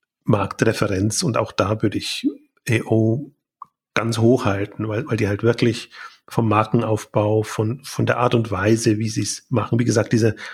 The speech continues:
dieser Lieferservice, wo sie halt einen Kontrapunkt setzen, ähm, gegenüber allen anderen Anbietern und dann auch eben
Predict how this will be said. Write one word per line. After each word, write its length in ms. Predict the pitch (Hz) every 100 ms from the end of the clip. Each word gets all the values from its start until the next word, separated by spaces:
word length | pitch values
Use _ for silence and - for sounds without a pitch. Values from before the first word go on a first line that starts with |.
| -
dieser 160 | - 113
Lieferservice, 840 | 110 117 117 107 113 110 113 - - - -
wo 100 | 120
sie 140 | 110 101
halt 160 | 117
einen 100 | 113
Kontrapunkt 680 | - 123 120 113 - 113 -
setzen, 560 | - 92 - - 98 - 330
ähm, 360 | 123 180 285 - _ _ _ _ -
gegenüber 540 | 110 143 127 131 -
allen 240 | 117 110
anderen 320 | 139 120 113 110
Anbietern 500 | 110 104 110 - 120
und 160 | 110
dann 140 | 110 120
auch 200 | 131 -
eben 340 | 254 113 110